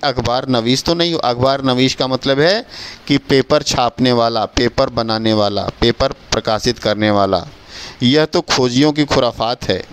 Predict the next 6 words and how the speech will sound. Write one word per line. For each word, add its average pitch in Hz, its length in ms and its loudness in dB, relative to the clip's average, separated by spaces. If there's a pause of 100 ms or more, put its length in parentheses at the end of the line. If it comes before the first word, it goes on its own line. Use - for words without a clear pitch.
(800)
मतलब 143 380 0 (200)
पेपर 151 380 2 (400)
पढ़ना 135 500 0
और 131 200 2 (120)
पेपर, 135 340 0
अ, 127 100 -10